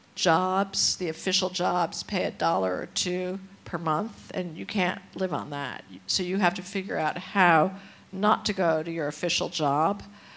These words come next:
which, you know, often means paying not to go. And then you can, you know, go out into the woods and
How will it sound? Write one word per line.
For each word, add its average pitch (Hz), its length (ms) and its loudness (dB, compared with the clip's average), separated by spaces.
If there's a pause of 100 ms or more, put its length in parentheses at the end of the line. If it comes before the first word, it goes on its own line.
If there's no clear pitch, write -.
(760)
which, 175 340 -4
you 190 80 -6
know, 165 80 0
often 170 320 2
means 180 240 -4
paying - 480 -4 (240)
not 165 240 -2
to - 60 -8
go. 185 360 2 (580)
And 175 220 -2
then 180 280 0
you 175 160 -2
can, 165 360 -2
you 170 100 -8
know, 170 100 -6
go 165 200 0
out 170 280 4
into 196 140 -6
the 170 100 -4
woods 175 420 -2
and 175 260 -6